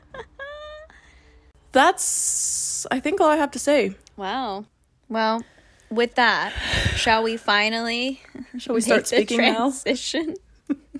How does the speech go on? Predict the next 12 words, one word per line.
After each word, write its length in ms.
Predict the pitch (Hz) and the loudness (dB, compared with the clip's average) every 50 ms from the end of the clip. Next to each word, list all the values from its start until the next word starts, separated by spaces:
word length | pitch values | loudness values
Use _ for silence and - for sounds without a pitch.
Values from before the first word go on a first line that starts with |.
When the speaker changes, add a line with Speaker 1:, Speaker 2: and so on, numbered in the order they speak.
| - - 233 - - - 415 339 - | -12 -12 -12 -10 -10 -10 -10 -2 2
Speaker 1:
Yes, 300 | 240 277 254 240 - - | 2 2 2 2 0 0
let 180 | 262 262 302 | 2 2 2
us, 220 | 359 349 - - - | 2 0 -4 -6 -4
let's, 220 | 220 220 247 - 269 | -4 -4 -2 0 -2
uh, 140 | - - - - - - - - - _ | -2 -2 -6 -12 -18 -20 -20 -20 -12 _
let 100 | 226 233 | -4 -2
us 120 | 254 262 254 | -2 -2 -4
speak 340 | - - - 240 233 220 - | -6 -8 -8 -8 -8 -6 -6
now 300 | 220 196 185 175 160 160 | -6 -4 -4 -4 -6 -8
and 360 | 151 156 165 165 175 190 - | -8 -10 -10 -12 -12 -12 -12
see 180 | - - 208 | -12 -10 -6
what 300 | 208 202 196 196 196 190 | -4 -4 -2 -2 -4 -4